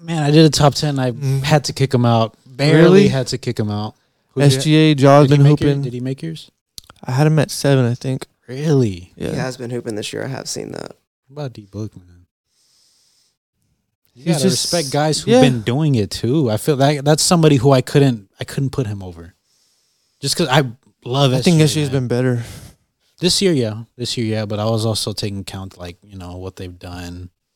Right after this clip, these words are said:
Speaker 1: somewhat. Not completely, I know it's about right now, but it's also what I know what you're capable of fully.
Speaker 2: Mm-hmm.
Speaker 1: So.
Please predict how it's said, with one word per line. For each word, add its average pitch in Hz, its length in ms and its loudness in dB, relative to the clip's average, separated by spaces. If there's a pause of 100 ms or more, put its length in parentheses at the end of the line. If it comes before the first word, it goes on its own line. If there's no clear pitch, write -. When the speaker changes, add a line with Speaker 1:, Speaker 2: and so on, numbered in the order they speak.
(1080)
Speaker 1:
somewhat. 95 880 -8 (340)
Not 113 260 -12
completely, 98 460 -10
I 90 120 -12
know 92 180 -12
it's 92 120 -12
about 92 220 -14
right 90 180 -16
now, 90 200 -16
but 87 100 -14
it's - 240 -6
also 95 240 -10
what 98 120 -8
I 95 40 -6
know 104 140 -8
what 104 160 -10
you're - 60 -18
capable 101 420 -10
of 85 140 -18 (160)
fully. 101 340 -14
Speaker 2:
Mm-hmm. 120 120 -20 (260)
Speaker 1:
So. - 160 -20